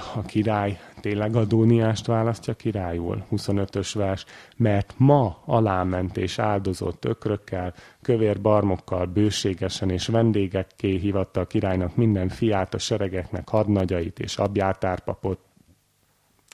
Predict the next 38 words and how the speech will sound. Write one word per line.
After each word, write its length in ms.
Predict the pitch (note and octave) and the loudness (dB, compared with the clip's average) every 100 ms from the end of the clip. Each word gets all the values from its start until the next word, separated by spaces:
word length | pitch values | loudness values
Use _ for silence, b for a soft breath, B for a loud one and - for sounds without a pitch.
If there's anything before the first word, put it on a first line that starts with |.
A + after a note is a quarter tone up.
| - | -18
és 120 | - | -6
ímé 460 | C3 C3 B2+ G#2 - | -2 0 2 0 2
ők 380 | A#2+ A2+ - | 2 2 -2
esznek 480 | A2 A2 - G2+ F2+ | -6 -6 -2 -2 -2
és 220 | G2 - | -6 -4
isznak 420 | G2+ - - F2+ G#2 | -4 -4 -4 -2 2
ő 140 | G2+ | 2
előtte, 540 | G2 F#2+ F2+ - F#2+ - B B B B B B | 2 0 -4 -4 -6 -6 B B B B B B
és 80 | - | 2
immár 440 | C4+ C#3+ A#2 A2 | 6 6 6 4
azt 180 | A#2 - | 2 -2
kiáltották, 880 | - F#2+ F#2 - F#2 - F#2 F2 - | -2 0 0 -2 -6 -4 -6 -4 -6
hogy 240 | F2 - | -8 2
éljen 600 | A#2+ A#2 G2 F2 G#2+ B2 | 4 6 4 0 -2 -2
Adónia 800 | - G2+ F2+ F2+ F2 G2 G2 F2 | -2 -2 0 -4 -2 0 0 -2
király. 580 | - G#2 E2+ E2 D#2+ F#2+ _ b b b b | 0 0 0 -6 -10 -12 _ b b b b
Engem 460 | G#2 B2 B2+ B2+ A#2+ | 2 4 4 0 0
pedig, 360 | A#2 G2+ F2 | -2 -2 -2
aki 240 | F#2 - F2+ | -4 -4 -6
a 80 | |
te 180 | E2 A#2 | -2 -2
szolgád 600 | A2+ - A2 G#2+ F#2+ F#2 | 0 2 2 2 -2 -2
vagyok, 340 | F2+ E2+ F2+ - | -4 -6 -8 -8
és 160 | - | -8
Zádok 580 | D#2+ - G#2+ A2 G#2+ - | -4 0 2 2 -2 -4
papot, 420 | - F2+ G#2+ - | -6 -6 -6 -8
és 180 | G#2+ F#2 | -6 -6
Bennáját, 920 | F2+ G#2 A2+ A2+ F#2+ E2+ F2 F#2+ - | 0 2 2 2 -2 -4 -6 -10 -6
Jojáda 500 | G#2 G#2 G#2+ G2 F#2+ | 0 2 2 0 -2
fiát, 500 | F2+ F#2+ F2 F2+ F2+ | -4 -4 -4 -4 -6
és 140 | F#2+ F2 | -8 -4
Salamont 640 | - A2+ A2+ G2+ F#2 F2+ | 2 2 4 2 -2 -6
a 40 | |
te 140 | F#2+ F2+ | -8 -10
szolgádat 680 | - A#2 G#2+ F#2+ F2 F2 - | -4 -2 -2 -4 -4 -6 -2
nem 260 | C3 A#2 | -2 0
hívta 460 | F2 G2 - - F2+ | -2 -4 -6 -6 -4
meg. 360 | F2 E2 F2+ | -4 -8 -12